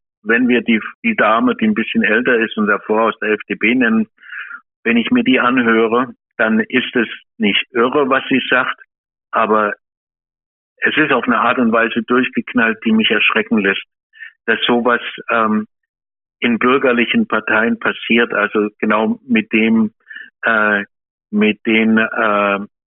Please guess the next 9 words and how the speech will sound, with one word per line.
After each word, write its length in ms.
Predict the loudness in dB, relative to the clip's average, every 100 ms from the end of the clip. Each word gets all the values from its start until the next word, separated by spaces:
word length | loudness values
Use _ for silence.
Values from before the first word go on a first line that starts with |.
| _ -4
Parametern 800 | -2 0 0 2 0 0 -2 -2
zu 140 | -2
arbeiten, 760 | 0 0 0 0 0 0 -2 -4 _ _ _ -4
äh, 340 | 0 0 -2 -8 _ _ _
die 100 | -2
schon 280 | 0 0 2
mal 300 | 2 0 -2 -6 _ -4
zu 180 | -2
einem 460 | 2 0 0 0 -2